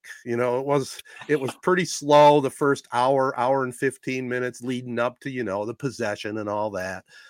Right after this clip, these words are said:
Uh, it was okay. It had a pretty, it had one interesting plot twist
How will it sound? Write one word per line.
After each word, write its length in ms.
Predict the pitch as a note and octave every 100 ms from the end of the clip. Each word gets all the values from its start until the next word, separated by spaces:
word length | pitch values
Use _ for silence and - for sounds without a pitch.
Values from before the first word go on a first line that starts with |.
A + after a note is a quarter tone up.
| _ -
Uh, 380 | A2+ G#2+ A2 A#2
it 100 | D#3
was 200 | D#3+ C#3
okay. 680 | F3+ F3+ - D#3 C3 B2+ C#3
It 80 | C3
had 160 | G3
a 60 | G#3
pretty, 340 | - F3+ D#3+ -
it 140 | D3 E3+
had 160 | F3
one 420 | D#3+ D3+ D#3 D#3 -
interesting 640 | D3 C#3 C#3 - C3+ B2+ A2+
plot 320 | - A#2+ A#2
twist 400 | - - B2 A#2